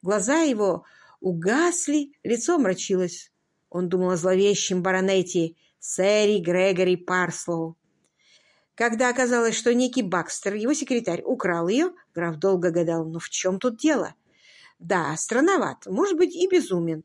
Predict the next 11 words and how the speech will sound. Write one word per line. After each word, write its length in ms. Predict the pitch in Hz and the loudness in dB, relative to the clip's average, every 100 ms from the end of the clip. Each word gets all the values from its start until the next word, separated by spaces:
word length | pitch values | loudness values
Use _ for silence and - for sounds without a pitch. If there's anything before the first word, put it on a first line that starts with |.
| - | -8
но 220 | 180 160 | -4 -4
это 240 | - 196 170 | -4 -4 -4
уж 140 | - | -4
слишком. 520 | - 170 - - 160 - _ _ _ _ _ | -6 -4 -6 -8 -10 -12 _ _ _ _ _
Наконец 480 | 196 190 214 247 226 | -6 0 2 4 2
его 160 | 277 359 | 4 4
осенило. 680 | 349 392 440 453 349 170 - _ _ _ _ _ | 4 4 6 6 4 0 -8 _ _ _ _ _
Бакстера 920 | 156 151 190 311 359 - 196 165 147 - | -14 -2 2 2 0 -2 -2 -2 -4 -6
нанял 520 | 180 180 196 220 233 | -2 0 0 0 -2
сэр 360 | 226 - 226 214 | -4 -2 -2 0
Грегори. 720 | 202 254 311 311 160 147 - | 0 2 2 2 -2 -6 -14